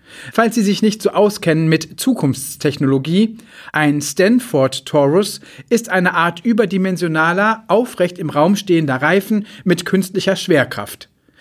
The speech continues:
Man geht immer in ein Tal hinunter, das an der anderen Seite wieder aufsteigt, und wenn man lange genug durchhält, ist man am Ende wieder da, wo man angefangen hat.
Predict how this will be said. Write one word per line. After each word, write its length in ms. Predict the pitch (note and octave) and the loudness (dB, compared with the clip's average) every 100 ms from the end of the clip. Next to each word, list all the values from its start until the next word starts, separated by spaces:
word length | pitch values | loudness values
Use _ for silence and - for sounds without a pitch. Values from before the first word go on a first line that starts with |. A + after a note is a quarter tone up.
| - D3+ | -16 -2
Man 220 | E3 E3 | 0 2
geht 300 | E3 E3 D#3+ | 2 0 0
immer 360 | G#3 A#3 A#3 F#3 | 2 2 2 -2
in 100 | E3 | -4
ein 160 | F3+ | -4
Tal 300 | - F#3+ E3+ | -2 0 0
hinunter, 500 | C3+ C3 C#3+ E3 E3 - - - | 2 2 2 2 0 -4 -20 -8
das 300 | - D#3+ - | -2 0 -2
an 160 | - D#3+ | -4 -2
der 100 | D3+ | 0
anderen 380 | D#3 F3 F#3+ F#3+ | 0 -2 0 0
Seite 420 | F#3 F3+ G3 F3 | 2 0 0 0
wieder 220 | F#3 G#3 | 0 2
aufsteigt, 600 | G#3+ G#3+ - C#3+ D#3+ F3+ - - _ | 0 0 -2 0 0 -2 -20 -20 _
und 140 | - G3+ | 0 0
wenn 80 | |
man 160 | G#3+ G3 | 2 2
lange 260 | G3+ A3 G3+ | 2 0 0
genug 380 | G3 F3+ F3+ | 0 2 2
durchhält, 560 | G#3+ G#3+ A3+ G#3 G#3+ G#3+ - _ | 2 2 2 2 0 -2 -18 _
ist 200 | - A#3+ | -4 -2
man 120 | A3+ F#3+ | 0 -2
am 100 | F3+ | -2
Ende 300 | E3+ F3 D3 | -2 -2 0
wieder 180 | C3+ | -2
da, 400 | C3+ F3+ F3+ F#3 F#3 - | 0 2 2 0 -4 -4
wo 60 | G3 | 0
man 160 | A3 | 2
angefangen 600 | A3 D3+ B2 - A#2 A#2 | 2 -2 -2 -4 -4 -2
hat. 280 | A#2 A#2 - | -4 -6 -18